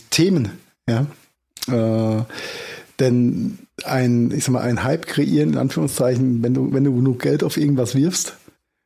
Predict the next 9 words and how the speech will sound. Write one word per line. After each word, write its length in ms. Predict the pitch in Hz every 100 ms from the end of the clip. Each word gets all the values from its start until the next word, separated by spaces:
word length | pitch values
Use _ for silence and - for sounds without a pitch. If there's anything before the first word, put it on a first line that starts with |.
| _ _
kannst 320 | - 139 -
du 320 | 143 135 143 - -
oft 320 | 165 156 -
auch 180 | 151 139
dann 300 | 147 131 135
mehr 180 | 139 135
Geld 220 | 139 135
rausziehen. 540 | 127 131 - 127 117 - _ -
Ja, 160 | 135